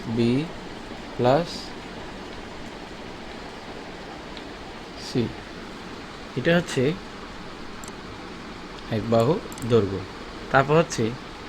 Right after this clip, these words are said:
আহ, সম্পূর্ণ ক্ষেত্রটির ক্ষেত্রফল আমরা বের করতে গেলে, আহ, আমাদের একটু কাজ করতে হবে। সেটা হচ্ছে সম্পূর্ণ ক্ষেত্রটি ক্ষেত্রফল, যেমন এটা,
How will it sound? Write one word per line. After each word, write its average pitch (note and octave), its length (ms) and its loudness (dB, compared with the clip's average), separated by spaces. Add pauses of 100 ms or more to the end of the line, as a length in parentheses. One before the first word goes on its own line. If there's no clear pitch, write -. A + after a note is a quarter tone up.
(300)
আহ, A#2 180 8
সম্পূর্ণ E3 640 6
ক্ষেত্রটির D3 580 4
ক্ষেত্রফল B2+ 460 2
আমরা A2+ 220 6
বের A2 260 4
করতে B2 220 2
গেলে, G#2+ 220 2
আহ, - 1040 -4
আমাদের A2 240 2
একটু A2 340 0 (240)
কাজ A2+ 220 2
করতে - 260 -2
হবে। A2+ 180 0 (120)
সেটা B2 180 2
হচ্ছে C3 380 2 (1040)
সম্পূর্ণ E3 440 8
ক্ষেত্রটি C3 480 6
ক্ষেত্রফল, G#2+ 460 2
যেমন C#3 300 10
এটা, A2+ 280 6